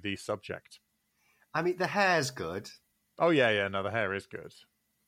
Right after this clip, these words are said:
Speaker 2: Uh, and it's been, it's been, it's well created, but yeah, it doesn't quite look like Fat <laughs> Mike.
Speaker 1: I mean, quite.
Speaker 2: Brilliant.
Speaker 1: It doesn't at all look like Fat Mike, but, um,
Speaker 2: I've got you the ultimate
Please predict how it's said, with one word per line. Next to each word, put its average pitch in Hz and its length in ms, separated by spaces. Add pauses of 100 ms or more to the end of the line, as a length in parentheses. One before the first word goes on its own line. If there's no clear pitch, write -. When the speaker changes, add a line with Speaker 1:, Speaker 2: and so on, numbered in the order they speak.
(420)
Speaker 2:
Uh, 110 540
and 131 100
it's 139 100
been, 170 320
it's 135 160
been, 131 300
it's 127 180
well 139 220
created, 110 800
but 104 140
yeah, 117 120
it 107 120
doesn't 127 200
quite 120 300
look 113 120
like 107 200
Fat 107 180 (200)
<laughs> - 200
Mike. - 680 (1000)
Speaker 1:
I 131 60
mean, 120 140
quite. 120 440
Speaker 2:
Brilliant. 101 80
Speaker 1:
It 123 80
doesn't 123 360 (160)
at 127 200
all 95 460 (220)
look 113 200
like 104 240
Fat 101 180
Mike, 95 380 (140)
but, 107 140 (300)
um, 98 320 (640)
Speaker 2:
I've 113 220
got 113 180
you 104 220
the 95 140
ultimate 95 500